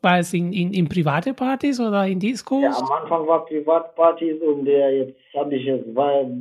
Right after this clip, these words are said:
Speaker 2: weiter erweitert bis nach Belgien, nach Holland, ja, und ja.
Speaker 1: Wow.
Speaker 2: Landweit bin ich ja ab und zu, aber mittlerweile wegen Corona und, ja, familiäre
Speaker 1: Ja.
Speaker 2: Gründe hab ich ein bisschen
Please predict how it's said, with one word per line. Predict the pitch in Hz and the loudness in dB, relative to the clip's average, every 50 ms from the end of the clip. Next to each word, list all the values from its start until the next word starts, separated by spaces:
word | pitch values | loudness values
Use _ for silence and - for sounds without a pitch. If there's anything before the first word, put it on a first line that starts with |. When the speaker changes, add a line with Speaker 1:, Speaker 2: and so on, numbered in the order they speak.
| 127 123 123 | -10 -6 2
Speaker 2:
weiter | 143 151 156 151 151 | 4 4 4 6 6
erweitert | 151 143 135 131 151 151 147 151 151 147 - 127 | 4 4 6 6 6 6 6 4 2 0 0 -4
bis | 123 135 120 127 - _ _ _ _ _ _ _ _ _ _ _ _ _ - - - - - - _ _ _ _ - | -8 -8 -8 -8 -12 _ _ _ _ _ _ _ _ _ _ _ _ _ -20 -20 -20 -20 -20 -20 _ _ _ _ -8
nach | 147 143 131 - - | -6 -6 -6 -4 0
Belgien, | 143 156 160 165 165 156 147 156 170 156 151 147 | 2 6 6 6 6 4 4 4 4 4 6 4
nach | 143 135 131 - - 143 | 0 0 -2 -4 -2 2
Holland, | 147 156 160 156 160 160 160 160 156 156 139 135 131 131 131 135 135 | 2 2 4 2 0 0 -2 -4 -4 -6 -6 -6 -6 -6 -6 -2 -2
ja, | 131 131 139 | -2 -2 -2
und | - 143 123 120 123 123 | -4 -8 -8 -8 -8 -8
ja. | 123 113 104 104 - - - _ _ _ _ - 127 - - _ _ _ _ - - - - - - | -8 -8 -10 -10 -12 -16 -20 _ _ _ _ -16 -16 -16 -18 _ _ _ _ -20 -20 -20 -20 -10 -4
Speaker 1:
Wow. | 185 143 131 143 139 131 127 123 - - 147 147 - - | 0 2 2 2 2 0 -2 -6 -6 -6 -6 -4 -4 0
Speaker 2:
Landweit | 139 139 139 135 127 127 139 143 143 131 127 127 | 2 2 2 2 4 6 8 8 8 6 2 -2
bin | 131 131 131 123 | -2 0 0 0
ich | - 131 | -2 0
ja | 131 120 117 113 104 | -2 0 0 0 0
ab | 113 127 127 - | 0 -2 -2 -2
und | 131 127 123 123 | -4 -4 0 0
zu, | 147 | 0
aber | - 139 135 | 2 2 0
mittlerweile | 135 135 139 156 151 - 156 151 143 147 147 147 143 135 | 0 2 0 0 0 4 4 4 6 6 6 6 4 4
wegen | 135 127 127 123 123 | 2 0 -2 -4 -4
Corona | - 123 127 143 151 151 151 156 | -2 2 6 6 6 8 6 4
und, | 156 135 127 127 123 | 4 2 2 2 2
ja, | 123 131 135 131 131 127 127 123 - - _ - - - - _ | 4 6 6 6 6 6 4 0 -4 -12 _ -20 -20 -20 -20 _
familiäre | - 123 123 127 135 135 131 147 151 156 160 151 | -8 -6 -4 -2 -2 0 4 6 6 8 6 4
Speaker 1:
Ja. | 135 | 2
Speaker 2:
Gründe | 139 147 151 151 151 147 147 143 143 143 139 131 127 | 2 0 2 2 4 4 4 4 4 2 0 0 -2
hab | 135 135 131 127 | -4 -4 -4 -4
ich | 127 131 | -6 -6
ein | 120 120 | -8 -8
bisschen | 117 113 _ - 123 110 107 113 107 _ | -10 -12 _ -10 -10 -10 -10 -14 -18 _